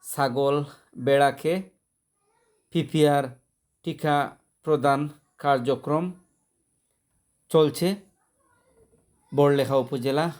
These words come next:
দুই নং দাসের বাজার ইউনিয়নের চার নম্বর ওয়ার্ডে বাদেজঙ্গল গ্রামের জামে মসজিদের উত্তর পাশে এই টিকা প্রদান করা হচ্ছে। এই কার্যক্রম দুই দিন ব্যাপী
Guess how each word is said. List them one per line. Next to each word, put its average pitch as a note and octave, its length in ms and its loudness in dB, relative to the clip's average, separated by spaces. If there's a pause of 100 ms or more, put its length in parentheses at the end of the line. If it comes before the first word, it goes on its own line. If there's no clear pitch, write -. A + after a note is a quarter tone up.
(300)
দুই D3 220 0
নং C#3 100 -4 (140)
দাসের C3+ 380 -4
বাজার C3+ 260 0
ইউনিয়নের C3+ 480 -2 (420)
চার D3+ 180 -2 (100)
নম্বর C#3+ 240 -2
ওয়ার্ডে C3+ 340 2 (640)
বাদেজঙ্গল B2+ 680 0 (1300)
গ্রামের C#3+ 480 2 (400)
জামে C3 300 0
মসজিদের B2+ 480 -2 (320)
উত্তর D3 260 -2 (100)
পাশে E3+ 280 0 (440)
এই C#3 200 2
টিকা C3+ 260 -2 (160)
প্রদান C3 300 0 (100)
করা C3+ 200 0
হচ্ছে। B2 240 -4 (140)
এই C#3 80 0 (100)
কার্যক্রম C3 540 -2 (580)
দুই C3+ 260 0 (100)
দিন C3+ 200 2
ব্যাপী C3 360 0